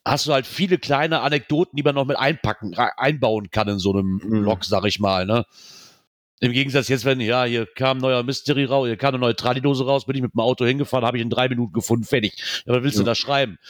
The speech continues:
Speaker 1: Da kannst,
Speaker 2: Ja.
Speaker 1: kannst, kannst du kein, keinen Roman schreiben, das ist ja
Speaker 2: Nee.
Speaker 1: <laughs> Ne? Von daher. Aber das zieht sich halt so durch die ganzen,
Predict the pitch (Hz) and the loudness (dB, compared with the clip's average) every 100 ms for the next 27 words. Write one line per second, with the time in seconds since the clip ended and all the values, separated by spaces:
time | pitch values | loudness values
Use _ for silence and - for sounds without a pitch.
0 | - 104 123 131 - - - 127 123 127 | -4 -2 0 0 -2 -6 -2 -2 0 -2
1 | 113 127 104 127 110 117 131 147 - 107 | 0 0 2 0 0 0 0 0 -2 0
2 | 87 95 92 110 - 110 104 101 95 90 | 0 0 0 0 0 2 2 2 0 0
3 | 80 - - - - - 147 - _ _ | -2 -4 -6 -4 -4 -2 -4 -4 _ _
4 | 1017 - _ _ _ _ _ _ - 98 | -20 -20 _ _ _ _ _ _ -2 -2
5 | 87 - - - - - - - _ - | -2 -4 -6 -6 -6 -6 -8 -12 _ -2
6 | 90 85 90 87 90 82 _ _ _ - | 0 2 0 0 0 -4 _ _ _ -10
7 | - - - _ - 143 170 - 180 160 | -6 -6 -10 _ -6 -2 0 0 -2 -2
8 | 151 139 135 127 127 127 120 104 107 120 | 0 0 0 -2 0 0 0 -2 0 0
9 | 120 113 107 104 | -2 -2 0 -2